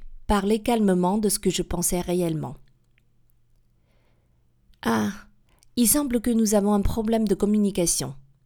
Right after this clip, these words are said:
Maman pense qu'il faut aller au cours de tennis et papa trouve que c'est une occasion à ne pas rater d'aller au cinéma regarder ce film. Je respecte l'avis du papa.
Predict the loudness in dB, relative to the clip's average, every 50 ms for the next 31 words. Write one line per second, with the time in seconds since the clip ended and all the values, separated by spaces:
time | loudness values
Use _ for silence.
0 | _ _ _ _ _ _ _ _ _ _ _ _ _ _ _ _ _ _ _ _
1 | _ _ _ 2 4 4 4 4 2 2 2 2 2 0 -4 -4 -6 -8 -2 -2
2 | -2 0 2 2 2 4 4 2 2 0 0 0 2 0 0 2 2 2 2 2
3 | 2 0 -2 -2 0 -2 -2 -2 -4 _ 0 0 2 2 2 0 2 0 0 -2
4 | 0 -2 -4 -6 -4 -2 0 0 0 0 -2 -2 0 0 0 2 2 2 2 2
5 | 2 0 -2 0 0 0 0 0 2 2 2 0 2 0 0 -2 -2 0 2 2
6 | 2 2 0 -4 -12 -20 -20 -6 0 2 6 8 8 8 8 6 4 2 2 2
7 | 2 2 0 0 2 0 2 2 2 0 2 0 -2 -2 0 0 -2 -4 -4 -8
8 | -8 -6 -6 -6 -6 -8 -10 -12 -16 -20 _ _ _ _ _ _ _ _ _ _
9 | _ _ _ _ _ _ _ _ _ 0 0 2 2 2 0 2 2 2 2 0
10 | 0 -4 -2 0 0 0 0 -4 -6 -6 -8 -2 0 0 0 0 -2 -6 -6 -8